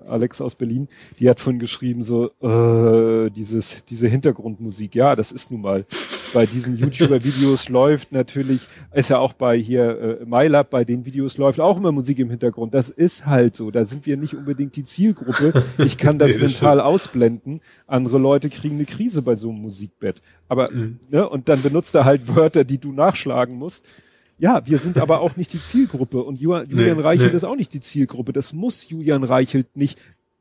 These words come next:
Speaker 1: also von der, vom Inhaltlichen mal ganz abgesehen,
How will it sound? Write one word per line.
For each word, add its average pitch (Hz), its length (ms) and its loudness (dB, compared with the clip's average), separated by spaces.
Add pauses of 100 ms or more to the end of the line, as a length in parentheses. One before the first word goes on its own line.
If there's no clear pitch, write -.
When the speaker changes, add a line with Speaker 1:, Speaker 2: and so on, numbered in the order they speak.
(140)
Speaker 1:
also 127 260 2 (260)
von 127 240 -2
der, 110 220 4 (220)
vom 127 180 -4
Inhaltlichen 143 560 4
mal 120 140 2
ganz 113 220 -4
abgesehen, 104 580 -4